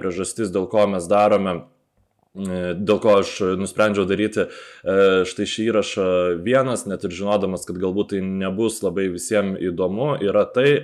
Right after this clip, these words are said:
jog, e, na, neįtikėtinos serijos vyksta, labai įdomiai klostosi dalykai ir, mm, apie kai kurias, e, rungtynes galbūt buvo, u-, užduota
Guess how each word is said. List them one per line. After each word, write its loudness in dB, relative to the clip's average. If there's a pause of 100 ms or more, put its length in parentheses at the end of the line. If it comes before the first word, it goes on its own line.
jog, 0
e, 2 (100)
na, 2 (540)
neįtikėtinos 0 (260)
serijos 2
vyksta, -2
labai 4
įdomiai 0
klostosi 0
dalykai 0 (100)
ir, 2
mm, 2
apie -2
kai -4
kurias, 0
e, 0 (440)
rungtynes -4
galbūt -2
buvo, 0 (180)
u-, -4 (100)
užduota 0